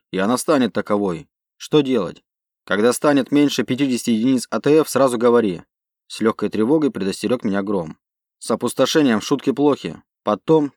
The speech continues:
ты можешь чувствовать себя словно выжатый лимон". "О, я знаю, о чём ты говоришь", усмехнулся я. "Помнишь меня на больничной койке?"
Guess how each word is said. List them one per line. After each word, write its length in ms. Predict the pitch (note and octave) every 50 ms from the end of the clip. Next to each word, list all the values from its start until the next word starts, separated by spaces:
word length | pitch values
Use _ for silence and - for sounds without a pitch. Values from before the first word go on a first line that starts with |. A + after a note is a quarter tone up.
| _
ты 80 | - A#2
можешь 240 | A2+ B2 B2 A#2 -
чувствовать 340 | - F3+ F3 - C3 A2 -
себя 200 | - G2 G2+ F#2
словно 260 | - A#2 A#2 A#2 A#2
выжатый 380 | A#2 D3+ D#3+ C3+ G#2+ - G#2
лимон". 420 | G2+ A#2 C3+ C#3 C3 A2 E2+ - - _ _ _ _ _ _ _ _ _ _ _ _ _ _
"О, 320 | - G#2+ G#2+ G#2+ G#2 G2+ G2
я 240 | G2+ A#2 E3 G3
знаю, 420 | E3+ C3+ A#2 A2 G#2+ G#2+ A2 A#2+ C3
о 60 | B2
чём 180 | - C#3 A#2 G#2
ты 80 | -
говоришь", 600 | G2+ G2+ A2 G#2+ A2 A2 G2+ F2+ E2+ - - _ _ _ _ _ _ -
усмехнулся 600 | - - - - F#2 - - G#2+ A#2 A#2 - -
я. 260 | A#2+ G2+ F2 D#2+ - - _ _ _ _ _ _ _ _ _ _
"Помнишь 340 | - A2+ C3 D#3 F3 E3 -
меня 160 | F3 E3 D3+
на 100 | C3+ C3
больничной 420 | A#2 B2+ B2+ B2+ A2+ - - A2+ G#2+
койке?" 460 | - D3+ C3+ G#2+ - - E2 D#2